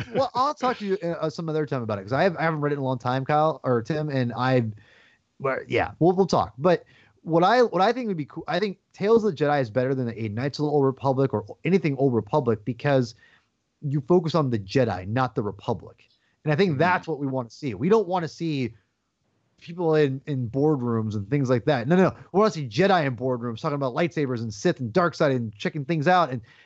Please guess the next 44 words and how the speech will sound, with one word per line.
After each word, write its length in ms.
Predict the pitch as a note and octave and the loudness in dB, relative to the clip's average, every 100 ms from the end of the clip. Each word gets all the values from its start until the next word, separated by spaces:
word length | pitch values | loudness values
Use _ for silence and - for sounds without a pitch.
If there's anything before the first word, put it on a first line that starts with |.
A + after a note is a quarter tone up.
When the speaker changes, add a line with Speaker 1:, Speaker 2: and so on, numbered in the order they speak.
| - | -2
Speaker 1:
that 220 | A3+ C4 | 0 0
to 100 | F3+ | -8
me 80 | F#3 | -10
is 140 | E3 | -12
Tales 340 | - E3 E3 C#3 | -12 -6 -6 -6
of 60 | |
the 40 | A#2 | -6
Jedi. 340 | A#2+ C3 A2+ | -4 -4 -4
And 120 | A2 | -2
I 80 | F3+ | -2
think 220 | A#3 D#3+ | 0 0
that'd 160 | D3 D3 | 2 2
be 80 | C3 | 0
a 80 | A2+ | 0
really 280 | C3+ C3+ | 2 0
grabbing, 600 | G#2+ - A#2 A#2+ B2+ A#2 G#2 | 0 -6 -4 -2 -2 -2 -6
ti-, 100 | - | -4
that's 160 | - B3+ | -2 -2
a 40 | |
grabbing 500 | B2 C3+ C#3 C#3+ A2+ | -4 -2 2 2 0
title 420 | - C3+ C#3 A#2+ | -2 0 2 2
to 80 | G#2 | 2
me. 260 | G#2+ C#3 B2 | -2 0 0
And 80 | |
I 60 | A2+ | -2
think 240 | G#2+ D#3+ | 0 -2
that 120 | C#3 A#2+ | -2 -2
most 460 | A#2 D3 E3+ - | 2 4 4 0
people, 560 | - D3 - A#2+ A2 G#2 - - - - - | -6 -6 0 2 2 -2 -12 -20 -20 -20 -8
uh, 360 | - C#3+ C3 A#2+ | -2 2 2 2
mainstream 420 | B2+ D#3 D3 C3+ B2 | 0 -2 -2 -4 0
audience 400 | D3 D3+ C3 - | 2 2 0 -2
would 260 | A2 A#2 | -6 -6
gravitate 500 | A2 B2+ C#3 E3 C3 A#2 | -4 0 0 0 -2 -4
towards, 200 | A#2 - | -6 -2
"Oh, 160 | F3 | -2
a 80 | A2+ | -2
Tales 460 | G#2+ - - E3+ E3+ | -6 -14 0 2 4
of 80 | B2+ | 2
the 80 | |
Jedi?" 340 | G#2+ C#3+ F#3 F#3+ | 0 2 4 4
That's, 200 | E3+ F3+ | 4 4
like, 180 | E3+ C3 | 0 2
about, 380 | C#3 C#3+ C3+ | 0 2 0